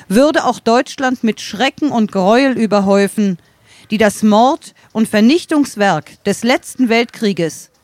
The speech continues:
in den Schatten stellen. In diesem Kampf gilt es zunächst und vor allem, den Faschismus niederzuringen, der mit Blut und Eisen alle klassenmäßigen Lebensäußerungen der Werktätigen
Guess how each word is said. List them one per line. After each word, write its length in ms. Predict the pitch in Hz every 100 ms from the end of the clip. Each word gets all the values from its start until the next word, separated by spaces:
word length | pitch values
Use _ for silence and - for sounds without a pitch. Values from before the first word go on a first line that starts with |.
| _
in 100 | 196
den 160 | 202 190
Schatten 380 | - 214 - 165
stellen. 480 | - 151 139 143 - _ _ _ _ _ _ _ _ - - -
In 120 | 247
diesem 280 | 302 330 349
Kampf 340 | 285 294 302
gilt 200 | - 285
es 160 | 302 -
zunächst 540 | 294 247 240 339 -
und 140 | 277 254
vor 280 | - 247 -
allem, 300 | 233 269 247
den 160 | 240
Faschismus 760 | - 202 - 262 - 208 165 -
niederzuringen, 800 | 185 170 160 175 151 143 127 117 _ _ _ _ -
der 100 | 208
mit 220 | 208 -
Blut 400 | 214 262 302 -
und 240 | 226 208 -
Eisen 480 | 196 233 247 240 240
alle 300 | 214 262 330
klassenmäßigen 960 | 330 254 240 - 254 233 220 - 214 208
Lebensäußerungen 1080 | 196 247 254 - - 220 214 226 214 208 196
der 140 | 175
Werktätigen 760 | 185 220 - 220 208 214 214